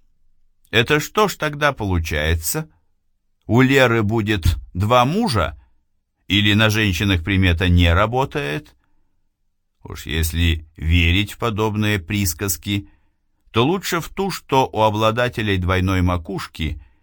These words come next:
есть особый дар. Ну, там чакры всякие раздвоенные. Хотя, сказать по правде, в чакры Лера тоже не верила. Зато не сомневалась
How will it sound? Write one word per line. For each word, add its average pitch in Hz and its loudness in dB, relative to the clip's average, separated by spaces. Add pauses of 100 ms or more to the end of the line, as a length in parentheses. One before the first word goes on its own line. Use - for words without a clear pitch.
(280)
есть 156 0
особый 127 -2
дар. - -6 (640)
Ну, 214 -2
там 131 2 (260)
чакры 160 0
всякие 123 -2
раздвоенные. 92 0 (720)
Хотя, - -4
сказать 170 -8
по 139 -8
правде, 160 -4
в - -18
чакры 156 -4
Лера 135 -2 (380)
тоже 101 2
не 95 2
верила. 80 0 (640)
Зато 98 0
не 123 2
сомневалась 117 0